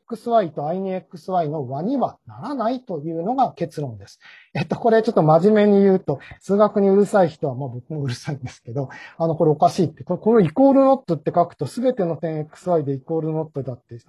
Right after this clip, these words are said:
そうじゃないんですね。だから、ごめんね。このイコールだというのは嘘と言いたいわけですね。あるいは関数としてイコールではないということなんですけど、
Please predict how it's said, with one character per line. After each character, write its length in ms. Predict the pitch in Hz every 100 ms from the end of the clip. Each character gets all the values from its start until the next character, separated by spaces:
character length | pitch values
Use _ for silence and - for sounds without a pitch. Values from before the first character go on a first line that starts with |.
| 135
そ 120 | 220
う 60 | 135
じ 60 |
ゃ 40 | 135
な 120 | 131
い 20 |
ん 40 | 113
で 60 |
す 100 | -
ね。 60 | 143
だ 120 | 139
か 100 | 131
ら、 80 | 123 - - _
ご 100 | 143
め 140 | 156
ん 100 | 156
ね。 140 | 170 -
こ 100 | 185
の 100 | 190
イ 140 | 160 151
コ 320 | 311 320 262
ー 20 |
ル 160 | 190 165
だ 140 | 196
と 120 | 190
い 80 | 185
う 100 | 185
の 140 | 214 262
は 140 | -
嘘 320 | 185 175 190 -
と 60 | 110
言 80 | 117
い 40 | - -
た 100 | 120
い 60 |
わ 160 | 123 -
け 60 | 98
で 80 | 101
す 140 | 139
ね。 80 | 143 - _
あ 80 | 190
る 40 | 190
い 20 |
は 80 | -
関 280 | 247 294
数 220 | 285 320 277
と 140 | 214
し 100 | -
て 80 | 262
イ 100 | 156
コ 160 | 180 160
ー 60 |
ル 60 | 135
で 120 | 127
は 100 | 113
な 100 | 113
い 60 | 107
と 140 | -
い 60 | 95
う 20 | -
こ 80 | -
と 80 | 95
な 120 | 92
ん 80 | 110
で 80 | 131
す 80 |
け 100 | -
ど、 160 | 233